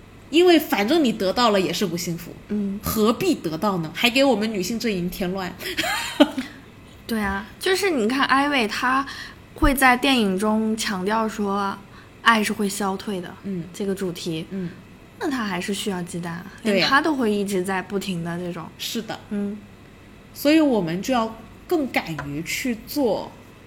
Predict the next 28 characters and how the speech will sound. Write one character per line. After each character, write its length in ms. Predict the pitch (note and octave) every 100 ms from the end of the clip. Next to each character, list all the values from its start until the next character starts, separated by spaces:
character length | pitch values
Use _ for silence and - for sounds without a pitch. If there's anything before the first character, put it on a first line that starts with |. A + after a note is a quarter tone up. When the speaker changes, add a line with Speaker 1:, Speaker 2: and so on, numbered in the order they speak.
| -
Speaker 1:
这 140 | - A#3+
种 240 | G3 E3+ - - - - - - - - - - -
过 160 | F#4
往 120 | C4+
我 60 | F3+
们 100 | D#3+
看 260 | F3 C#4+ A#3
起 140 | G#3+
来 320 | E3 C#3+ D#3+ - - -
不 100 | C#4+
应 120 | A#3
该 120 | F3+ E3+
做 180 | F3+ D#3
的 100 | D3+
事 160 | -
情。 180 | - - -
Speaker 2:
嗯。 320 | A3 F#3+ E3+ - - - - - - - - - - - - - - - - - - -
Speaker 1:
然 100 | G#3+
后 200 | B3+ -
敢 240 | - - F3+
于 220 | F#3 G#3+
承 340 | - G3+ F#3+
受 320 | A3 B3 E3 - - - - -
应 160 | B3+ C4
有 160 | G3
的 120 | D3+
指 220 | D#3+ - E3
责。 220 | D#3